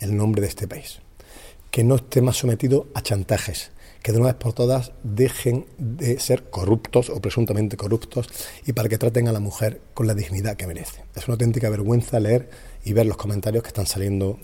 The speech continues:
por, por todos lados y por eso pedimos elecciones ya, para que tengamos unos presupuestos y España pueda, eh, desarrollarse realmente, porque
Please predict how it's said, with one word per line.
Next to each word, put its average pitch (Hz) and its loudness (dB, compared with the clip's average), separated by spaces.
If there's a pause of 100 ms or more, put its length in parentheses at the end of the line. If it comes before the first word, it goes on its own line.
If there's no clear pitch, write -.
por, 95 -6 (480)
por 104 -2
todos 98 2
lados 92 -2
y 95 -6
por - -6
eso 104 -2
pedimos 117 4
elecciones 127 0
ya, - 0 (380)
para 101 -4
que 98 -2
tengamos 113 2
unos 120 6
presupuestos - -2
y 120 6
España 127 0
pueda, 107 -2 (400)
eh, 117 4
desarrollarse 110 2
realmente, 104 0
porque 110 -4